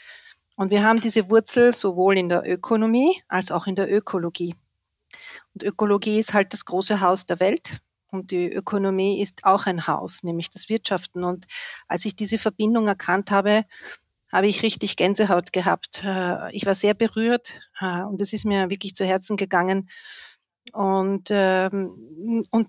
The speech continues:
damals habe ich im Bereich Tourismus, wo ich eben meine Spezielle hatte,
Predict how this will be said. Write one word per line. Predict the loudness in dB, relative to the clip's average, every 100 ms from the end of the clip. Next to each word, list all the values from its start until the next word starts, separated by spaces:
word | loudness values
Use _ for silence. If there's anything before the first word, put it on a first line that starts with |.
| 2
damals | 4 6 4 4
habe | 2
ich | 2 0
im | 2
Bereich | 2 4 4 2
Tourismus, | -4 0 0 2 0
wo | 0 -2
ich | 0
eben | 0
meine | 0 -2
Spezielle | -4 -4 0 2 2
hatte, | 2 0 0 0